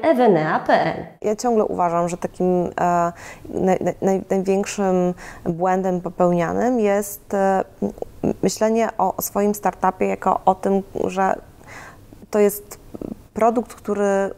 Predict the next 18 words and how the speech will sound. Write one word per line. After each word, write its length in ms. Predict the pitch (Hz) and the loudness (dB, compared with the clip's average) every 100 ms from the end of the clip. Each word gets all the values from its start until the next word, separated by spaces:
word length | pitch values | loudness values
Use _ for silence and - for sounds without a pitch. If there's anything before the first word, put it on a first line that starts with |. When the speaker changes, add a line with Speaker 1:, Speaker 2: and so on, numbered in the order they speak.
| - | -4
Speaker 2:
lub 200 | 185 185 | -2 -4
usługa, 580 | - 196 175 202 - | -2 -2 2 2 0
która, 480 | 302 - 214 208 196 | -2 -6 -2 0 0
mm, 600 | 196 208 208 214 190 185 196 - - - - - - | -2 -6 -6 -4 -4 -6 -8 -18 -20 -20 -16 -16 -6
każdemu 340 | 214 196 196 | 0 2 2
się 120 | 190 | 0
przyda, 400 | 180 - 147 - - | -4 -2 -2 -4 0
tak? 220 | 185 185 | -2 0
Patrzymy 420 | 196 - 226 226 | -4 -2 -2 0
często 360 | 214 196 - 190 | -2 -4 -2 0
na 180 | 185 | 2
produkt 460 | 180 185 175 185 - | 0 0 -2 -4 -2
bądź 180 | 185 185 | -2 -2
usługę 560 | 180 - 185 196 277 339 - - - | -6 -4 -2 4 4 2 -8 -14 -12
przez 220 | - 196 | -4 -4
pryzmat 480 | - 226 208 214 208 | -2 -2 0 -2 -2
swojego, 840 | - - 202 202 190 196 190 190 - | -8 -2 0 0 -2 0 2 0 0
em, 460 | 185 185 180 180 | 0 0 0 -2